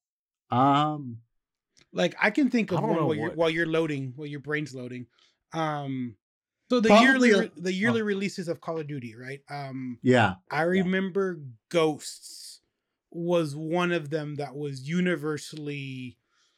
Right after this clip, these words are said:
Speaker 2: it was just a re-release, it's a reskin, whatever you wanna call it.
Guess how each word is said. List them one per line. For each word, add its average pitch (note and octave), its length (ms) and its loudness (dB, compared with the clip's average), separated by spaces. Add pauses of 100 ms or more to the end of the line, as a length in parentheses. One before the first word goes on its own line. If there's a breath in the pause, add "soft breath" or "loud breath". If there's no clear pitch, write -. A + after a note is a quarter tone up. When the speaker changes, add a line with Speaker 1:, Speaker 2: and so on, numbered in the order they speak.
(340)
Speaker 2:
it E3+ 100 0
was D#3+ 200 -4
just F3+ 300 -4
a F#3 80 -4
re-release, F3 580 0
it's C3 160 -12
a D3 40 -8
reskin, F#3 640 0
whatever F#3 320 -2
you G3 160 -2
wanna F3+ 240 -4
call D3 360 -10
it. G2 140 -20